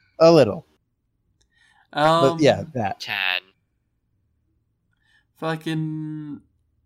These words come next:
Speaker 2: that was the big thing for me. Uh, Reichnat, when he comes back from fucking, what happened to the guards that were protecting him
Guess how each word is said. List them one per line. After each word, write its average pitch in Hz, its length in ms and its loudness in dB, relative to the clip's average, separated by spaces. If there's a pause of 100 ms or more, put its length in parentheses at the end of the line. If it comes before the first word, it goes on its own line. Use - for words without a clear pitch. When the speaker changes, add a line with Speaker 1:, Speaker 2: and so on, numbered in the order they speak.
(1120)
Speaker 2:
that 202 240 2
was 180 240 -6
the 147 80 -18
big 160 220 -10
thing 170 180 -8
for 175 100 -14
me. 175 220 -6
Uh, 147 320 -2
Reichnat, 185 880 -2
when 156 200 -6
he 147 180 -6
comes 156 320 -10
back 131 380 -2
from 131 640 -10 (760)
fucking, 127 920 -12 (300)
what 151 180 -2
happened 170 280 0
to 151 100 -12
the 156 60 -4
guards 123 480 -2
that 123 160 -8
were 127 120 -10
protecting 143 500 -16
him 117 300 -18